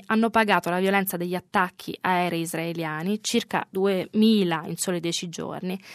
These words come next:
che hanno causato quasi duecentoquaranta vittime. Anche ieri sono morti ben cinque bambini palestinesi in vari attacchi aerei e le sirene di allarme hanno risuonato in numerose città israeliane.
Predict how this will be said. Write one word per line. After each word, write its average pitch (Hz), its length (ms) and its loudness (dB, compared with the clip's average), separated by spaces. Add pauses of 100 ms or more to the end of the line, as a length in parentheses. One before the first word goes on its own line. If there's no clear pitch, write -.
(120)
che - 120 2
hanno 214 100 8
causato 190 460 6
quasi 170 280 2
duecentoquaranta 175 1000 -2
vittime. 160 600 -8 (600)
Anche 202 260 4
ieri 208 220 6
sono 175 200 0
morti 185 280 2
ben 170 220 0
cinque 190 320 0
bambini 180 380 0
palestinesi 202 640 2
in 175 80 0
vari 170 180 0
attacchi 190 520 0
aerei 202 480 2
e 170 40 0
le 180 120 -2
sirene 208 500 0
di 190 260 -2
allarme 220 600 6
hanno 180 160 2
risuonato 196 520 2
in 190 100 0
numerose 214 440 2
città 185 280 -6
israeliane. 170 760 -4